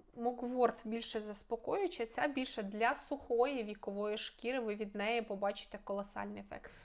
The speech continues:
Це більше для нормальної, чутливої, проблемної шкіри.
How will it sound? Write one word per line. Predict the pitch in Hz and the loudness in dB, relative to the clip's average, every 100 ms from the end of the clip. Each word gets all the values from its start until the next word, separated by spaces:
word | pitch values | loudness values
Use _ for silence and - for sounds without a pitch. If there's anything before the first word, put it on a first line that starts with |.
| - | -2
Це | - | 2
більше | 277 269 262 | 4 4 2
для | 214 220 | 2 4
нормальної, | 220 220 214 190 196 226 285 320 | 4 2 4 4 4 0 0 0
чутливої, | - - 247 240 214 208 214 311 | -2 -4 -2 2 2 2 2 0
проблемної | 339 226 208 202 214 233 214 208 | 0 0 0 2 2 2 -2 -4
шкіри. | - - 202 | -8 -10 -10